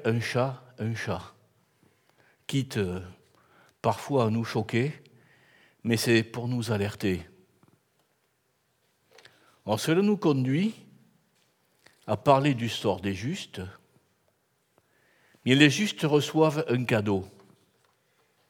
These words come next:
Les justes reçoivent, comme cela a été dit,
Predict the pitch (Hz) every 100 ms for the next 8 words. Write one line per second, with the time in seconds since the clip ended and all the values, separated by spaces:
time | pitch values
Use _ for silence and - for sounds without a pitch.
0 | - _ _ _ - 123 139 135 208 -
1 | 151 139 147 - 131 151 175 208 - -
2 | - - _ _ - 123 127 117 123 131
3 | 165 120 131 127 117 113 165 202